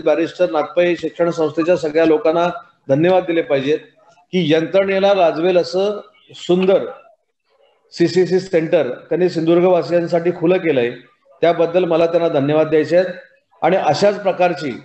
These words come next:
जर कोविड सेंटर प्रायव्हेट लोकांना सुरू करायचे असतील तर त्यांना देखील परवानगी प्रशासन देईल, हे मगाशच्या बैठकीमध्ये आम्ही निश्चित केलेलं आहे. आपल्याकडे जो डॉक्टरांची कमतरता होती त्याच्यासाठी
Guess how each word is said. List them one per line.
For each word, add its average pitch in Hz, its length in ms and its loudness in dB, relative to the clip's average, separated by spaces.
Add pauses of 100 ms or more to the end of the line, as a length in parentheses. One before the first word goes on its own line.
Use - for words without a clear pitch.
(760)
जर 180 160 2
कोविड 180 340 0
सेंटर 180 500 0
प्रायव्हेट 175 500 0
लोकांना 180 380 0
सुरू 170 220 -2
करायचे 165 340 0
असतील 160 420 0
तर 185 60 -2
त्यांना 160 260 0
देखील 170 300 0
परवानगी 156 500 0 (480)
प्रशासन 170 480 0
देईल, 151 380 0 (340)
हे 175 60 2
मगाशच्या 165 440 2
बैठकीमध्ये 160 560 0
आम्ही 160 180 0
निश्चित 151 260 -6
केलेलं 117 340 -2
आहे. 95 100 -6 (880)
आपल्याकडे 180 420 0
जो 190 80 0
डॉक्टरांची 180 640 0
कमतरता 180 440 0
होती 170 300 2
त्याच्यासाठी 180 800 0